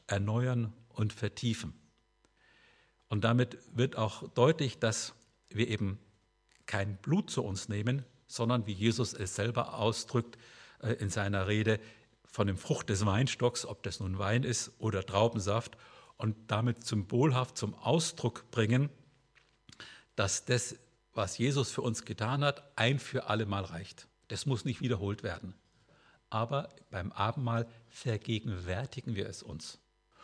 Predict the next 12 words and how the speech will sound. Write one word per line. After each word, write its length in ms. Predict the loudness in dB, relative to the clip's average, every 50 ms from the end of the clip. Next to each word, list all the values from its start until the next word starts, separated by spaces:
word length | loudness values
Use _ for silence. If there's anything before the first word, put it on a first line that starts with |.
| -20 -20 -20 _ _
um 180 | 2 2 4 4
unseren 580 | 4 2 2 0 0 0 0 0 -2 -4 -8
Glauben 540 | -4 -2 0 0 0 0 0 0 -2 -2 -4 -12 -16 _
neu 240 | -2 2 4 4 4
zu 160 | 2 0 -4
vertiefen 640 | -2 -2 -4 -4 -4 -4 -4 -2 -2 -2 -4 -6 -8 -4
und 180 | -2 -2 0 0
um 140 | 0 -2 0
unseren 460 | 0 0 0 0 0 -2 -2 -2 0
Glauben 340 | 0 0 2 2 0 -2 -2 -6 -12 -20 -20 -20 _ _
zu 160 | -4 -2 -2
verankern 840 | -2 -2 -6 -4 -2 -2 2 4 4 4 4 4 2 0 -2 -2